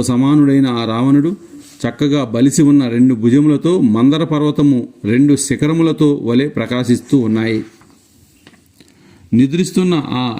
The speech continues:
రాక్షస శ్రేష్ఠుని విశాలమైన ముఖము నుండి నిశ్వాస వాయువు ఆ గృహమునంతను నింపివేయుచున్నట్లు బయలువెడలుచున్నది.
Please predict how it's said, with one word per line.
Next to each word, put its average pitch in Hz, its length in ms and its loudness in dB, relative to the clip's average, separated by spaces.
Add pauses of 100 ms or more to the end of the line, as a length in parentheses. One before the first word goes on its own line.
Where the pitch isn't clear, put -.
(100)
రాక్షస 139 380 -2
శ్రేష్ఠుని 143 540 0
విశాలమైన 147 640 -2
ముఖము 135 360 0
నుండి 135 260 2 (480)
నిశ్వాస 156 480 0
వాయువు 139 480 0 (220)
ఆ 110 80 -6 (140)
గృహమునంతను 143 720 0
నింపివేయుచున్నట్లు 135 1040 2 (640)
బయలువెడలుచున్నది. 127 1160 0